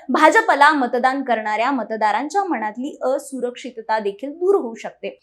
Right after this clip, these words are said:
तिसरी गोष्ट येते, ती म्हणजे नितेश राणेंच्या वक्तव्यांच्या माध्यमातनं राज्यातल्या जातीय ध्रुवीकरणाला धार्मिक ध्रुवीकरणाने काउंटर करण्याचा पर्याय खुला राहतो. मनोज जरांगे पाटलांचं आंदोलन, त्यांची ओबीसी मधनं मराठ्यांना आरक्षण देण्याची मागणी आणि त्याला ओबीसींचा असलेला कडकडून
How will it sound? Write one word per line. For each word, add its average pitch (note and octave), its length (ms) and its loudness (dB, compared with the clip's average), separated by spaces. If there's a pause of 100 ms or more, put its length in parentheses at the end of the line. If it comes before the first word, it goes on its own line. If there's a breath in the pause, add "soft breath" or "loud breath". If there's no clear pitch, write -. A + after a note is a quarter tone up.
तिसरी G4+ 240 8
गोष्ट A4 280 4
येते, G#4+ 280 0
ती F4+ 80 0
म्हणजे F4+ 280 0
नितेश D#4 440 -2
राणेंच्या D4 460 2
वक्तव्यांच्या C4+ 720 -2
माध्यमातनं B3 800 -4
राज्यातल्या C4 540 -2
जातीय C4 480 -2
ध्रुवीकरणाला A#3+ 800 -4
धार्मिक C4 520 -4
ध्रुवीकरणाने A#3 800 -6
काउंटर C4+ 500 0
करण्याचा B3+ 460 -2
पर्याय B3 420 -4
खुला G#3 320 -6
राहतो. G3+ 100 -12 (600 loud breath)
मनोज F#4+ 320 6
जरांगे F4+ 400 4
पाटलांचं D#4+ 500 2
आंदोलन, C#4 460 2
त्यांची C4+ 340 -4
ओबीसी B3+ 480 -4
मधनं C4 400 -4
मराठ्यांना B3+ 640 -2
आरक्षण A#3 400 -2
देण्याची A#3 360 -6
मागणी A#3+ 360 -6
आणि C#4+ 180 -6
त्याला B3+ 200 2
ओबीसींचा A#3+ 600 -4
असलेला A#3 380 -6
कडकडून A#3+ 600 -4